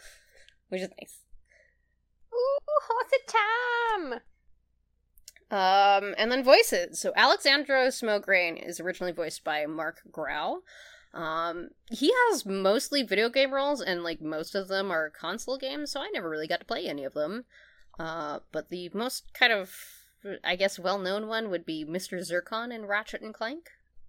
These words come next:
Speaker 1: I, I didn't
Speaker 2: Neat.
Speaker 1: play it. I, yeah. Uh,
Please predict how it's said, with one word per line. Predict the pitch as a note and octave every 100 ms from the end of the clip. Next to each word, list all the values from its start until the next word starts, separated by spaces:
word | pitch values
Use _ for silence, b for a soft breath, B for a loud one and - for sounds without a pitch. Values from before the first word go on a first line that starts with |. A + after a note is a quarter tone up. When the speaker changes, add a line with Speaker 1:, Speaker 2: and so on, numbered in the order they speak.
| _ _ -
Speaker 1:
I, | F#3 E3+ D#3
I | -
didn't | F3+ B3+
Speaker 2:
Neat. | F#4+ F#4
Speaker 1:
play | -
it. | D3 - _ _ _ _
I, | - -
yeah. | E3+ G#2 - B B B -
Uh, | F#3+ F#3+ F#3+ F#3+